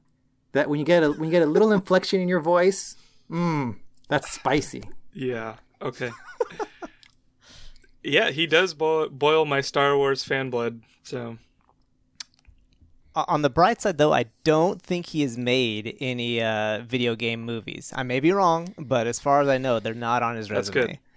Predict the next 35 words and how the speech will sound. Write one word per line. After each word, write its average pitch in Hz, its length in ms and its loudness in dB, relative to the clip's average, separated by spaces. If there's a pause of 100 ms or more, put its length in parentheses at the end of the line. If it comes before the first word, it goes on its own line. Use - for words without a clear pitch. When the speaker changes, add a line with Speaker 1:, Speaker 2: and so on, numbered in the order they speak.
(360)
Speaker 2:
That's 120 120 -10
Speaker 3:
yet. 110 200 -4
Speaker 2:
good. - 200 -12 (520)
Speaker 3:
What, 135 260 2
what 143 160 2
franchise 123 500 0
do 117 80 -8
you 123 60 -6
want 120 220 -4
him 120 100 -10
to 107 100 -14
ruin 113 280 -8
for 107 180 -8
you? 104 220 -10 (1500)
Speaker 2:
Oh, 147 280 4 (240)
um, 139 1080 2 (140)
Speaker 1:
Halo. 143 420 2 (100)
I 147 80 -2
want 156 140 4
him 165 60 2
to 160 60 4
ruin 165 180 4
Halo. 127 400 2 (840)
Speaker 2:
Oh, 117 140 -6
jeez. 110 640 -14 (1160)
I 147 100 -2
don't, 156 300 2
there, 214 240 2 (120)
<laughs> - 140 -6
okay. 139 240 0 (480)
The 156 80 2
Halo 190 320 2
movie's 147 320 -2
a 120 60 -4
thing, - 320 -8